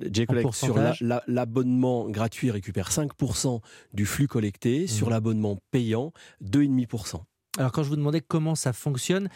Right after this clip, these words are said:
Speaker 2: euh, j'imagine que c'est à la base d'algorithmes spécifiques ?
Speaker 1: Alors, les deux innovations de J-Collect,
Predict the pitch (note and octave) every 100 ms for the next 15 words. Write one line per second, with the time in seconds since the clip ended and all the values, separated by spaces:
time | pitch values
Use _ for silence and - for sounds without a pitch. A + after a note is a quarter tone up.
0 | - - C3+ B2+ A#2+ B2 B2 A2+ C3 C3+
1 | E3+ C#3 - C3 C#3 C3 A#2+ A#2 G#2+ C3+
2 | A#2 D3 C3 D3+ F#3 - C#3 B2+ - C3
3 | D3+ F#3 - G#2 F#2 - G#2+ A2 A2 G#2+
4 | D3+ D3 D3 C#3 C3 B2 D3+ C3 G#2 G#2
5 | - A2+ D3 - -